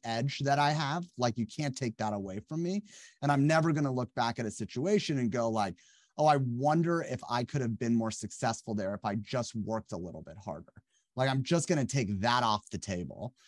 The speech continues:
And there could be a lot of other reasons I didn't make the right decisions or whatever it is,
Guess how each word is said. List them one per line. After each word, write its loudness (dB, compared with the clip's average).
And 4
there 4
could 4
be 6
a 6
lot 6
of 4
other 6
reasons 2
I 0
didn't 0
make -2
the -4
right -2
decisions -4
or -6
whatever -2
it -2
is, 0